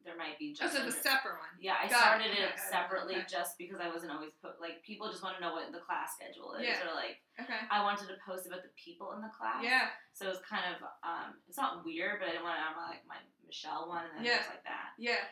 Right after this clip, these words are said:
Speaker 1: So I made that one, and I think it's just under five hundred, and those are, like, literally the only people who come to my class,
Speaker 2: Yeah.
Speaker 1: and that's about it.
Speaker 2: That's amazing.
Speaker 1: Um, uh, but my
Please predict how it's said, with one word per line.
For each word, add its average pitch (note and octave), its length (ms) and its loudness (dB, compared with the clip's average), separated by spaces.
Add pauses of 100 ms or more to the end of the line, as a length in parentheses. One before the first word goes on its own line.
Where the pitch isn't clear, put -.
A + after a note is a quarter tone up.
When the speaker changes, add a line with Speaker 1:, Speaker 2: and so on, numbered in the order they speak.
Speaker 1:
So - 260 -2
I F3 100 2
made F3 300 -2
that E3 220 4
one, E3 100 -2
and E3 80 -4
I E3+ 40 -10
think F3+ 120 -10
it's F3+ 100 -12
just F3 140 -14
under E3+ 220 -10
five - 220 -6
hundred, - 400 -14
and F3 80 -12
those F3 200 -6
are, F3+ 60 -4
like, D#3 180 -6
literally D3+ 260 -6
the D#3 80 -6
only E3 180 -6
people D3+ 240 -14
who E3+ 100 -10
come - 160 -14
to - 60 -20
my - 100 -12
class, - 280 -8
Speaker 2:
Yeah. C#4+ 200 6
Speaker 1:
and - 80 0
that's - 100 -10
about - 240 -6
it. - 120 -10
Speaker 2:
That's - 180 -14
amazing. F4 320 -2
Speaker 1:
Um, F3 520 6 (760)
uh, F3 300 2
but D#3 120 -4
my D#3+ 480 -2